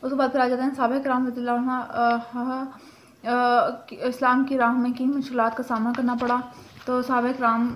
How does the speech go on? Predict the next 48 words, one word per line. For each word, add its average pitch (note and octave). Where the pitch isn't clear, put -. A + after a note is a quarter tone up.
रज़ियल्लाहु A#3+
अन्हु B3
को B3
भी A#3+
इस्लाम A#3+
की B3+
खातिर A#3
यहाँ A#3+
से C4+
लेकर A#3+
ये A#3
सारा A#3
ही C4+
सारा A#3
पैराग्राफ G#3
लिखेंगे, G#3
ये A3
पूरा। G#3
ठीक A#3+
है C4
जी, C4
उसके C4+
बाद B3
फिर B3+
आ B3
जाते B3
हैं B3
हम A#3
लोग A#3+
दावत A#3+
तबलीग A#3+
के C4+
सिलसिले B3+
में B3
नबी A#3
करीम B3+
सल्लल्लाहु B3
अलैहि A#3+
वसल्लम A#3+
के B3+
उस C4
हसना B3+
से B3+
हमें B3
क्या B3
सबक B3
मिलता A#3+
है, A#3+